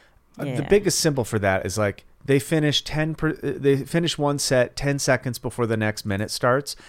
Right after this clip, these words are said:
Speaker 1: and they decide not to do the next minute.
Speaker 2: Yeah.
Speaker 1: That to me is atrocious.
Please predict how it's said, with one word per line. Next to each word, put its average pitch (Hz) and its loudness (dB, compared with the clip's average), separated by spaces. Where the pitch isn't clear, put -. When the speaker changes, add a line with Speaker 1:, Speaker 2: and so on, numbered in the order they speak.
Speaker 1:
and 127 0
they 127 4
decide 113 0
not 101 -2
to 92 -10
do 101 -4
the 90 -6
next 87 -6
minute. 85 -8
Speaker 2:
Yeah. 123 -10
Speaker 1:
That 143 2
to 185 -4
me 123 0
is 113 -4
atrocious. - -8